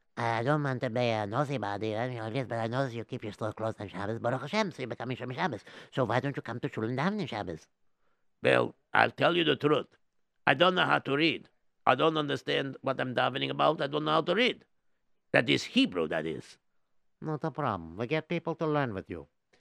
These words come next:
Speaker 2: And sure enough, they got people to learn with him. And eventually, he started to come to shul and daven.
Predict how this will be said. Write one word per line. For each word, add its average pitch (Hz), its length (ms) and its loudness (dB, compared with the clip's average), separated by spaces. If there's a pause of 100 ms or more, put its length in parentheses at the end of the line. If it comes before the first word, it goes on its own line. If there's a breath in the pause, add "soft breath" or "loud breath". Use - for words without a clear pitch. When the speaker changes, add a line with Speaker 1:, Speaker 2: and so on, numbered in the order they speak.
(280)
Speaker 2:
And 90 180 -6
sure 110 140 -2
enough, 113 280 -2
they 113 80 -6
got 113 180 0
people 120 280 -2
to 127 100 -2
learn 127 220 2
with 123 140 -2
him. 85 200 -6 (640 soft breath)
And 135 180 8
eventually, 151 920 6
he 151 80 4
started 143 320 6
to - 80 -4
come 151 240 -2
to 160 80 -2
shul 156 260 0
and 156 140 0
daven. 120 420 4